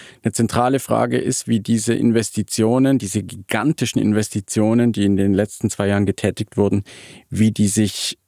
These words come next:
in Returns, in Gewinne übersetzen lassen. Bis heute ist es noch nicht klar, wie man mit einem Chat G P T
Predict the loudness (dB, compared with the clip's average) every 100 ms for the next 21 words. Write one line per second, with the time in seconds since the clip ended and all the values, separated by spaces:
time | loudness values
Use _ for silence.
0 | _ 0 2 0 -4 _ -8 -6 -2 0
1 | 0 -2 0 0 2 2 2 0 -6 _
2 | _ _ _ _ -2 0 0 -4 -2 0
3 | 0 -2 -4 -4 -10 -20 _ -4 0 2
4 | 2 2 0 2 2 -2 -6 -18 _ _
5 | _ _ -6 -2 -2 2 2 0 -2 0
6 | 2 0 2 2 4 2 0 -8 _ _
7 | _ _ -4 -4 -2 -2 0 -4 -2 -4
8 | -2 -2 -2 2 2 2